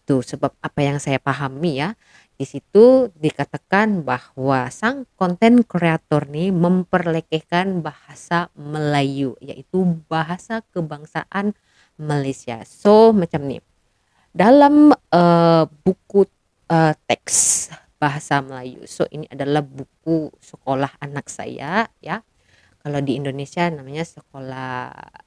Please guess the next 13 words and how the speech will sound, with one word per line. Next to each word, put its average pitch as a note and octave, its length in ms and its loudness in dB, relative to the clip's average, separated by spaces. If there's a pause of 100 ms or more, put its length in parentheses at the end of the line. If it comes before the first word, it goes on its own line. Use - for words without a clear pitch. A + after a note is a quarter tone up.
eh, C#3 240 -16
dasar D3 400 -2 (320)
kelas C#3+ 320 -14
satu, - 320 -8 (160)
ya. D#3 160 -16
Kalau C#3 220 -6
di C#3 100 -8
sini D3+ 240 -16
sekolah C#3 400 -8
rendah, C3+ 320 -12 (320)
eh, C3 240 -10 (640)
darjah C#3 320 -2
satu. C#3+ 400 -4